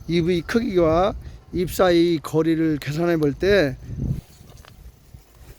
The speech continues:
잎이 백삼십오 도씩 돌아가면서 날 때 서로가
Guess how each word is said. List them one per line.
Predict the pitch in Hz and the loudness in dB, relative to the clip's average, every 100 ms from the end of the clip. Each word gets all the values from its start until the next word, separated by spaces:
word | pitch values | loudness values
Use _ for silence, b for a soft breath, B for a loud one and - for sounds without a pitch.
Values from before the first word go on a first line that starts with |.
| - - - - - - B B B B B - | -20 -20 -20 -20 -20 -20 B B B B B -10
잎이 | 180 190 - 190 170 214 262 b b - - | -2 -2 0 0 2 0 -4 b b -20 -8
백삼십오 | - 190 190 - - 233 233 - 147 160 | 2 2 2 -6 -4 -2 -2 -4 -2 0
도씩 | 180 180 - 143 | 0 0 -2 -6
돌아가면서 | - 170 165 165 160 - | 0 2 4 2 0 0
날 | 160 143 | 0 0
때 | 131 160 156 135 B B B - | -2 0 0 -2 B B B -18
서로가 | - 220 233 190 175 190 | -8 0 2 4 2 2